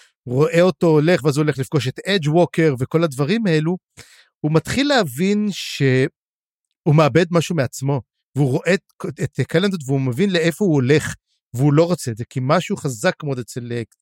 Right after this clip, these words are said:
דנסר. הדנסר עדיין חזק בקוטיליון, והוא, אה, מקווה, מאוד מאוד נראה לי, שהוא מנסה להחזיר לעצמו קצת מהאנושיות שלו, קצת להתחבר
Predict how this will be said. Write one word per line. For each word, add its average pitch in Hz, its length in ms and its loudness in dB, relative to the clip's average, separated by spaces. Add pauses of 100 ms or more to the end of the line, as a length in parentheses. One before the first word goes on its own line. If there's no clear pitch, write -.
דנסר. 131 420 -4 (500)
הדנסר 165 480 0 (180)
עדיין 160 280 0
חזק 131 420 0
בקוטיליון, 123 720 -4 (460)
והוא, 143 600 2
אה, 139 200 4
מקווה, 139 540 -2 (280)
מאוד 165 320 -4
מאוד 175 320 -4
נראה 160 240 -2
לי, 175 120 -4
שהוא 131 260 -6 (300)
מנסה 143 260 2
להחזיר 165 380 2
לעצמו 160 280 0
קצת - 260 -6
מהאנושיות 139 600 -4
שלו, 123 180 -10
קצת - 280 -6
להתחבר 127 480 -4